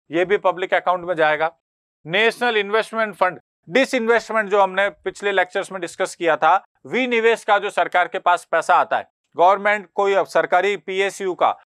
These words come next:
जो है कुछ शेयर अगर बेच देती है पब्लिकली, उसका शेयर निकाल के उसको सेल कर देती है, दस परसेंट, बीस परसेंट जो भी है, तो जो इनकम अर्न होगी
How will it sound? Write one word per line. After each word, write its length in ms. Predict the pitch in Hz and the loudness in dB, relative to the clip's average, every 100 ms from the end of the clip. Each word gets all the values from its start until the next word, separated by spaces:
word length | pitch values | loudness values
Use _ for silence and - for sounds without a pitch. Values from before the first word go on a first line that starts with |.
| _ | _
जो 180 | 139 180 | 0 2
है 240 | 165 185 185 _ - | 4 2 0 _ -6
कुछ 160 | 226 - | -6 -4
शेयर 320 | 202 196 202 | 0 2 2
अगर 200 | 190 185 | 0 -2
बेच 340 | 170 208 - | 0 0 0
देती 300 | 165 160 160 | -8 -6 -6
है 120 | 143 | -4
पब्लिकली, 720 | 120 147 147 170 - 165 170 185 _ _ 160 | -2 -4 -4 -8 -8 -6 -6 -6 _ _ -10
उसका 260 | 143 175 | -2 -2
शेयर 260 | - 185 185 | 0 -2 0
निकाल 320 | 180 170 170 | 0 2 2
के 140 | 180 | -2
उसको 240 | 175 - 175 | -6 -6 -8
सेल 240 | 185 202 | -4 -4
कर 160 | 196 151 | -2 -2
देती 320 | 151 151 156 | -4 -6 -4
है, 160 | 160 151 | -4 -2
दस 160 | 156 | -4
परसेंट, 340 | 160 143 160 156 | -4 -4 -4 -6
बीस 140 | 147 | -10
परसेंट 320 | 160 156 156 | -10 -8 -6
जो 180 | 143 156 | -4 -2
भी 80 | 165 | -2
है, 60 | |
तो 120 | 160 165 | -2 -2
जो 100 | 165 | -4
इनकम 340 | 156 190 180 | -2 0 0
अर्न 240 | 151 165 | 0 -2
होगी 300 | 143 135 160 | -4 -8 -12